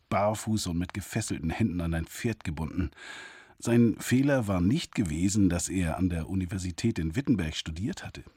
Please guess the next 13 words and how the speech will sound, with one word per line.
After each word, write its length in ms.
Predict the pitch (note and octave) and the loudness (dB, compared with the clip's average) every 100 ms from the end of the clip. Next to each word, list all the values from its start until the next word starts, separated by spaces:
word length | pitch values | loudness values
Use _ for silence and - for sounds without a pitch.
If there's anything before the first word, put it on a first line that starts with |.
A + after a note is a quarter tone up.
| _ | _
aber 440 | - E3+ - D#3+ G#3 - - - - | -6 -4 -2 -4 -6 -14 -18 -16 -6
dass 220 | C3+ - | -4 -2
er 200 | A2+ B2+ | -2 0
die 160 | A2+ G2+ | 0 0
Gedanken 580 | F2 - C3+ F3+ G2+ E2 | 0 2 0 0 -2 0
von 220 | G2 F#2 | 0 4
Martin 480 | F#2+ A#2+ - F#2 D2+ | 4 2 0 0 0
Luther 480 | F#2 E3+ - C#2+ | 0 -2 -2 -4
mitgebracht 760 | C#2 F#2 F#3 - A#2 C#2+ C2+ - | 0 0 0 0 -4 -4 -8 -8
hatte, 200 | C2+ - - - - - | -10 -12 -16 -20 -20 -8
das 240 | - - | -6 -4
war 100 | E2+ | -4
lebensgefährlich. 840 | D2 D2 B1+ - - B1 A#1+ A1+ - | -4 -6 -8 -8 -10 -10 -10 -12 -18